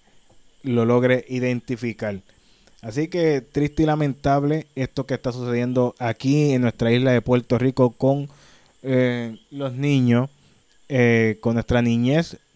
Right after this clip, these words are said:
que tanto daño se le ha buscado hacerle a la niñez, que nos venimos a dar cuenta ahora. Nos estamos dando cuenta ahora del tanto daño que le están tratando de hacer a los niños.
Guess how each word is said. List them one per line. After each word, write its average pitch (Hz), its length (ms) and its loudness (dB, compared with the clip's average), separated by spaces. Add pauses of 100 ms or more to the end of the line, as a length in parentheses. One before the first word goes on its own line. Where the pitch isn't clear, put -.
que 110 460 2 (160)
tanto 139 380 -2
daño 127 320 0
se 117 120 -2
le 117 60 2
ha 120 40 4
buscado 120 340 0
hacerle 117 280 -2
a 113 40 -2
la 110 160 -2
niñez, 110 500 -4 (640)
que 107 480 -2 (320)
nos 107 240 -8
venimos 113 320 -2
a 127 60 -2
dar 123 160 0
cuenta 120 640 -2
ahora. 110 580 2 (520)
Nos 110 100 -8
estamos 139 300 0
dando 156 260 2
cuenta 156 380 0
ahora 151 260 4
del 120 240 0 (240)
tanto 156 720 -2 (240)
daño 143 580 -2
que 120 120 0
le 113 240 -2
están 135 460 -4
tratando 123 500 -4
de 117 60 0
hacer 135 300 -4 (500)
a 123 140 -2
los 117 200 0
niños. 117 480 -2